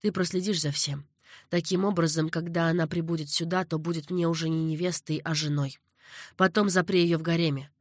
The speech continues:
А когда я вернусь, то нанесу ей визит и объясню, какой ценой заплатит она за то, что стала супругой князя Малики». «Карим, прошу тебя, сжалься над этой несчастной», взмолился Алейдин.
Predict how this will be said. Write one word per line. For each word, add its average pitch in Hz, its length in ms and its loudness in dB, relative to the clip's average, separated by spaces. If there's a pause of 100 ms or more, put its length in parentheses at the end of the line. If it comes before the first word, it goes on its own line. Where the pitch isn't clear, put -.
(200)
А 160 100 -6
когда 180 220 -2
я 175 160 6
вернусь, 175 440 2
то 160 100 -2
нанесу 170 400 2
ей 165 160 -2
визит 160 400 -2
и 165 40 0
объясню, 160 540 0
какой 151 280 -4
ценой 165 380 2
заплатит 151 520 -2
она 151 140 -4
за 147 120 -4
то, 160 200 -4
что - 160 -6
стала 143 260 0
супругой 147 460 0
князя 151 360 -2
Малики». 143 540 -4 (1040)
«Карим, 156 340 2
прошу 160 300 -2
тебя, 151 240 0
сжалься 151 460 2
над 143 120 0
этой 156 160 -6
несчастной», 151 680 -2 (360)
взмолился 165 640 2
Алейдин. 151 500 -4